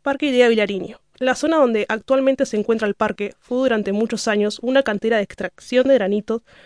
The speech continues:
perteneciente al Instituto Nacional de Rehabilitación en la que personas privadas de libertad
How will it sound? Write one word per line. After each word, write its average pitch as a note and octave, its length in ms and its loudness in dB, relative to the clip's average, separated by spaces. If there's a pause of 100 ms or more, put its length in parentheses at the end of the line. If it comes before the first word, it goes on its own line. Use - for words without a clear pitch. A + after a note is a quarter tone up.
(120)
perteneciente A#3+ 640 -2
al A#3+ 80 2
Instituto A3+ 420 -2
Nacional G#3+ 460 -2 (320)
de A3 100 -2
Rehabilitación A#3 800 0
en G#3 140 -4
la G3+ 80 -6
que G#3 120 -6
personas A#3+ 460 -2
privadas A3 400 0
de G3+ 60 -4
libertad G#3 520 0